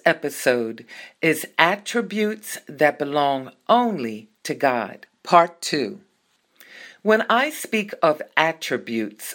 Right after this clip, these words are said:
I'm talking basically about the character of God.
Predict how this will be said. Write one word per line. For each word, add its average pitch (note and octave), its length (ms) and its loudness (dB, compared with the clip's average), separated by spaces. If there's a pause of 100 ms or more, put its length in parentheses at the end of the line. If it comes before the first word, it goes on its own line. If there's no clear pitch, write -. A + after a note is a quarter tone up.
(120)
I'm D#3 220 4
talking F3 540 -2
basically D#3 800 -2 (320)
about D3+ 480 4
the C#3 100 -8
character F3+ 840 0 (100)
of C#3 180 0
God. A#2+ 460 -2